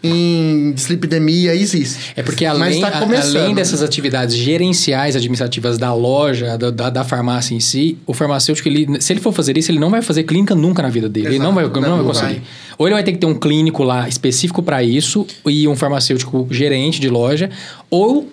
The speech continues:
Speaker 2: ele vai ficar, ou, ou outra pessoa que assuma a gerência, não necessariamente um farmacêutico.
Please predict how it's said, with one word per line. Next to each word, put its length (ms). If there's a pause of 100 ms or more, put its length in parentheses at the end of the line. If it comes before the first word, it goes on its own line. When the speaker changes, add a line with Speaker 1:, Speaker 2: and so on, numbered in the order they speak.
Speaker 2:
ele 360
vai 220
ficar, 640
ou, 360
ou 140
outra 320
pessoa 300
que 80
assuma 260
a 40
gerência, 380
não 160
necessariamente 600
um 20
farmacêutico. 560